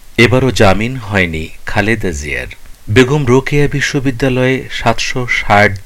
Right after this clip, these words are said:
দিন অনুপস্থিত থেকেও তিনি উপাচার্য। দৈনিক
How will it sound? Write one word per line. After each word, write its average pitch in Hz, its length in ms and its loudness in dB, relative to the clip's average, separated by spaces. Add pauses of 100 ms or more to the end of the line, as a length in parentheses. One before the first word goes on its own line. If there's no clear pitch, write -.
দিন 113 320 0
অনুপস্থিত 110 680 -4
থেকেও - 380 0 (440)
তিনি 101 360 2 (140)
উপাচার্য। 117 840 0 (460)
দৈনিক 107 380 0